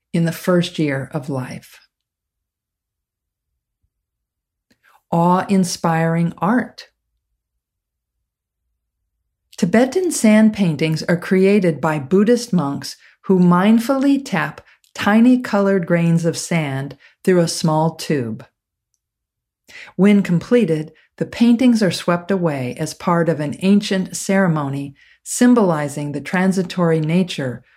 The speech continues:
of material life. The Cueva de las Manos, the Cave of the Hands in Argentina, is named for the hundreds of hand paintings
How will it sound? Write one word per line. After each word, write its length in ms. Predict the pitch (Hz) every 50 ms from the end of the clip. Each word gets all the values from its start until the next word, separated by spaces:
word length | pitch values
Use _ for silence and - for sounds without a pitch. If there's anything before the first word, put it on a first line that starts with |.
| _ _ -
of 120 | 165 165
material 760 | 175 180 175 175 - - 180 165 160 151 147 147 139 135 131 -
life. 560 | 135 117 98 92 - - - - - - _ _ _ _ _ _ _ _ _ _ _ _ _ _ _ _ _ _ _ _ _ _ _ _ _ _ _ _ _ _ _ _ _ _ _ _ _ _ _ _ _ _ _ - _ _ _ _ _ _ _ _ _ _ _ _ _ _ _ _ _ _ _ _ _ _ _ _ _ _ _ _ _ _ _ _ _ _ _ _ _ _ _ _ _ _ - _ _ _ _ -
The 120 | - 170
Cueva 520 | - - - 247 240 254 262 254 254 240
de 140 | 202 - 196
las 340 | 190 170 165 160 156 - -
Manos, 640 | 180 165 165 170 160 143 127 113 127 131 - - -
the 120 | - 127
Cave 500 | 131 - - 208 202 208 214 208 202 180
of 160 | 190 165 151
the 60 | 160 156
Hands 640 | 156 - 190 180 170 143 135 131 131 151 160 - -
in 200 | - 170 170 -
Argentina, 960 | 175 170 170 165 - 165 156 151 - - 208 196 190 151 131 131 143 165 - _ _ _ _ - _ _ _ -
is 180 | 185 175 156
named 480 | 180 190 196 202 202 202 196 190 - -
for 160 | - 190 175
the 140 | 160 170 165
hundreds 960 | 160 - - - - 226 247 262 254 208 175 147 135 117 123 - - - - _ - _ _ -
of 140 | 170 160 -
hand 500 | - - 196 196 202 202 208 208 208 -
paintings 640 | 180 180 151 139 131 - - 127 131 139 135 - -